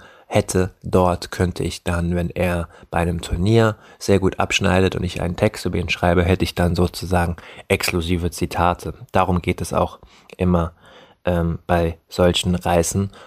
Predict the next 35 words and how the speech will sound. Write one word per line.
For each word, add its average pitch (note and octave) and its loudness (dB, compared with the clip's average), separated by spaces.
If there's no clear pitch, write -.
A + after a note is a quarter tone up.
Und G2+ 2
letztlich, G2+ 0
äh, F2+ 2
unterstützt - -2
ihr F#2+ 2
mich F#2+ 0
ja F2 0
auch E2 0
durch - -4
eure F#2+ 6
Beiträge G#2 4
für C3+ 4
diesen G#2 0
Podcast F#2 -2
und E2+ -4
habt F#2+ -2
ja F2 4
auch E2 0
eine F2 -4
Sonderfolge E2+ 0
bekommen. - -2
Zurück B2+ 2
zur G#2+ 4
Frage, G#2+ 0
lieber G2 -2
Sven. F2+ -6
Wie A2 2
schätze G#2+ 2
ich G2 0
Sascha G#2 0
Zverev G2 0
ein? E2+ -6
Es G#2 -4
ist - -2
durchaus G#2 0